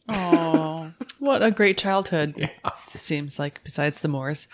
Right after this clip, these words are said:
Speaker 2: Exactly. So just a, a real sweet person.
Speaker 1: And a character.
Speaker 2: And a
Speaker 1: Clearly, from a young
Speaker 2: character.
Speaker 1: age, a character.
Speaker 2: Yeah.
Speaker 1: Do we know if her brother became a saint? Don't hear that.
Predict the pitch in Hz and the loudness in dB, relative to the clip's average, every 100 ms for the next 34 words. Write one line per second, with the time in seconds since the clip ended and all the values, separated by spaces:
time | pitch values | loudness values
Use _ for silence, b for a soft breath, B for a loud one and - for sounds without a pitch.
0 | B 170 151 - 87 87 - 82 80 85 | B 8 8 4 2 2 2 2 2 0
1 | - 104 95 139 - - b b b - | 6 8 8 6 4 0 b b b -4
2 | 101 101 110 123 101 - 98 - 85 80 | 2 6 10 8 8 4 2 2 2 2
3 | - 131 - B B B _ _ - 175 | 0 -4 -6 B B B _ _ 4 4
4 | - 247 196 - - - _ 98 190 160 | 8 10 10 6 -6 -8 _ 6 8 10
5 | 123 185 185 190 180 156 151 151 160 143 | 10 10 10 10 10 6 4 2 2 2
6 | 123 131 147 190 - 147 90 78 240 233 | 0 -2 2 2 4 4 2 4 8 10
7 | 233 233 185 214 202 190 190 156 190 254 | 10 8 6 6 8 8 6 6 4 2
8 | 262 277 330 349 - - _ _ _ 170 | 2 2 2 0 -2 -10 _ _ _ -10
9 | 185 165 185 170 - | -6 -4 -2 -4 -8